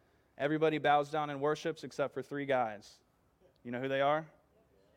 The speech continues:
Shadrach, Meshach, Abednego.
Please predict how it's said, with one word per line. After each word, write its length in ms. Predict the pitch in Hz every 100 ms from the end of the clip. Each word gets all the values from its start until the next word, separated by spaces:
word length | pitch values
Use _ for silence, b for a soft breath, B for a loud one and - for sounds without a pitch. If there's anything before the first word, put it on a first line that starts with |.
| _ _ _ _ _ _ _ _
Shadrach, 460 | - 143 143 156 147
Meshach, 380 | 147 - 151 139
Abednego. 580 | 143 143 131 120 110